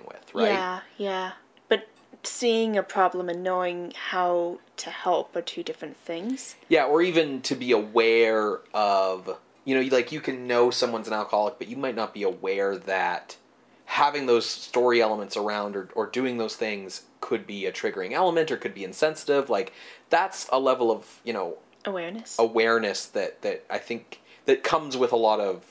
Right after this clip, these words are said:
Speaker 1: understanding that's difficult to arrive at.
Speaker 2: For sure. Just commenting on something that kind of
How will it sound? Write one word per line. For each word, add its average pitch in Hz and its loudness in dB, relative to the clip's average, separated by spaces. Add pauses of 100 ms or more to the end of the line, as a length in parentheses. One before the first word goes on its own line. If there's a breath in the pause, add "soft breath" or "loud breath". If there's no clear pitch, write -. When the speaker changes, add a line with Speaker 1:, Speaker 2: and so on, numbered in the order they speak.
(220)
Speaker 1:
understanding 101 -6 (200)
that's - -6
difficult - -2
to - -8
arrive 82 -8
at. - -14 (120)
Speaker 2:
For - 0
sure. 175 -2 (320 soft breath)
Just 208 -4
commenting 185 -4
on 170 -6
something 180 -10
that 165 -8
kind - -12
of 165 -10